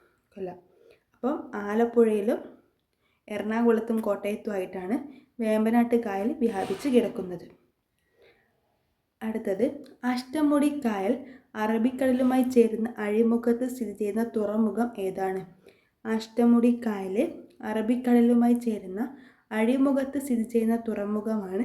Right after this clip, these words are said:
നീണ്ടകര. അഷ്ടമുടി കായൽ അറബിക്കടലുമായി ചേരുന്ന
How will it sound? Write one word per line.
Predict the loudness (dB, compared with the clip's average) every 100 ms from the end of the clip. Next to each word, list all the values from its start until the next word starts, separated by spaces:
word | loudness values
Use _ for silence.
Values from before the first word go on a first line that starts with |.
| -2
നീണ്ടകര. | -4 -2 -2 -4 -6 -6 -6 -8 -18 -20 -20 _ _
അഷ്ടമുടി | -14 -14 -8 -2 0 4 2 2
കായൽ | -6 -2 -2 -2 -10 -20 -14
അറബിക്കടലുമായി | -8 -4 0 0 2 4 6 4 4 0 0
ചേരുന്ന | -2 -2 -4